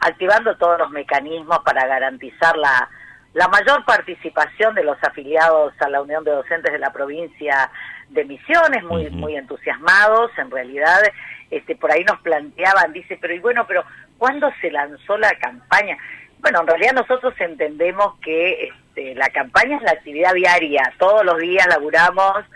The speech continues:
Speaker 1: todos los días tratamos de dar respuesta, de estar a la altura de las circunstancias,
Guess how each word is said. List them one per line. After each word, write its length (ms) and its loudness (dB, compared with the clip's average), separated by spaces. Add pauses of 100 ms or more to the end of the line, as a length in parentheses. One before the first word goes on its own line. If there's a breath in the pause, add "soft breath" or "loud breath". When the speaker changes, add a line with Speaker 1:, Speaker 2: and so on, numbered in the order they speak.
(320 loud breath)
Speaker 1:
todos 240 4
los 120 2
días 300 0
tratamos 420 0
de 60 0
dar 180 2
respuesta, 580 -2
de 40 0
estar 220 0
a 60 2
la 100 -4
altura 300 -2
de 80 -2
las 160 -8
circunstancias, 960 0